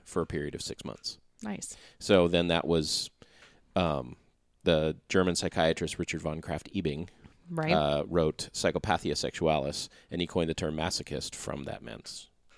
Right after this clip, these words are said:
Speaker 1: name. So s-
Speaker 2: Interesting.
Speaker 1: yeah, so sadism
Speaker 2: Yeah.
Speaker 1: from Marquis de Sade.
Speaker 2: Right.
Speaker 1: Fifty years before, he was imprisoned by, uh, by Napoleon Bonaparte because he
Speaker 2: Yes.
Speaker 1: wrote some very lurid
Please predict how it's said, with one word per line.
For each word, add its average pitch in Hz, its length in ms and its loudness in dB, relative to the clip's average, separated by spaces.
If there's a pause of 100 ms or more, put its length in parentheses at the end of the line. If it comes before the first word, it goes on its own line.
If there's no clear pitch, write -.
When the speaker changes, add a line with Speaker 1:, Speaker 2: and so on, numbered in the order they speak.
(220)
Speaker 1:
name. - 220 -12 (1300)
So 85 280 2 (320)
s- 330 100 2
Speaker 2:
Interesting. - 420 -4 (400)
Speaker 1:
yeah, 120 120 2 (100)
so - 180 2
sadism 101 580 6
Speaker 2:
Yeah. 95 60 -4 (360)
Speaker 1:
from 90 240 2
Marquis 90 260 2
de 87 80 2
Sade. 107 420 4
Speaker 2:
Right. 175 220 4 (400)
Speaker 1:
Fifty 92 240 4
years 80 220 2
before, 104 560 6 (280)
he 107 140 4
was 92 140 4
imprisoned 87 420 0
by, 85 380 2
uh, 78 240 0 (160)
by 87 100 2
Napoleon 82 400 2
Bonaparte 87 460 2
because 147 280 2
he 104 60 2
Speaker 2:
Yes. 95 100 6
Speaker 1:
wrote 85 120 6
some - 200 -8 (440)
very 90 400 8
lurid 85 640 4